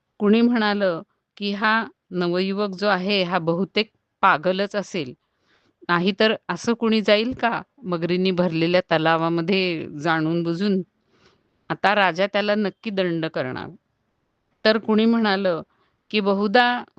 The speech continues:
त्याला आत्महत्या करायची असावी, काहीतरी कारणाने तो आपल्या जीवाला कंटाळला असेल बिचारा." तर मोजकेच काही जण म्हणाले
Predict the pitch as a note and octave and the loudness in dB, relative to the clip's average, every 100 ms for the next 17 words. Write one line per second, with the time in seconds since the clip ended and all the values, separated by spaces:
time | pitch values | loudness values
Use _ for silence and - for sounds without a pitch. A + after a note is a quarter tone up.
0 | - F#3+ G#3 F3+ - F#3+ G#3+ - G#3+ G#3+ | -6 -2 2 0 0 -4 -4 -4 -4 0
1 | F#3 F3 F3 F#3+ F#3 - F3+ F3+ E3+ - | 0 0 -2 -2 -2 0 0 0 -2 -6
2 | _ _ _ F3+ F3 G3+ A3 A3 A3 G3+ | _ _ _ -2 0 0 0 0 2 2
3 | F3 F3 F#3 F#3+ F3 D#3+ E3+ - F3 F3 | 2 -2 -2 -2 -4 -4 -6 -4 -4 -2
4 | F3 F3 F#3+ G3 F#3 D3+ E3 F3+ G3 E3+ | -2 0 0 2 2 2 2 2 0 -2
5 | - G#3 E3+ D3 A2 A#2 - _ _ _ | -4 -6 -6 -8 -10 -12 -18 _ _ _
6 | _ _ _ _ _ _ _ _ G#3+ G#3+ | _ _ _ _ _ _ _ _ 2 4
7 | G#3 G3+ F#3 - C4 - G3+ F#3+ A3 G3 | 4 2 -2 -8 -10 -6 -8 -6 -6 -4
8 | G3+ G3+ F#3+ D#3+ D#3+ D3+ | -2 -2 -2 -2 -4 -6